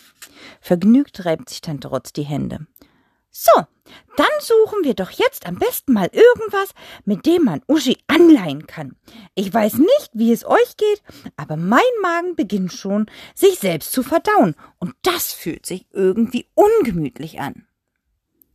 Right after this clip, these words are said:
„Aber wir haben keine Hundeleine“, sagt Cassie. Suchend sieht sich Tante Rotz um. „Wolle, Schnur, Maßband, Seil?“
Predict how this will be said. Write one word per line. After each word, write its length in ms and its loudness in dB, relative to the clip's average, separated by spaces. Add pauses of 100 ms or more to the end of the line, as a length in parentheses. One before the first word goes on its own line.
(140)
„Aber 240 2
wir 160 0
haben 200 -4
keine 340 -4
Hundeleine“, 640 0
sagt 280 -18
Cassie. 360 -18 (640)
Suchend 580 0
sieht 200 -12
sich 140 -16
Tante 300 -16
Rotz 280 -18
um. 300 -16 (640)
„Wolle, 180 4 (400)
Schnur, 260 -2 (480)
Maßband, 760 -2
Seil?“ 440 2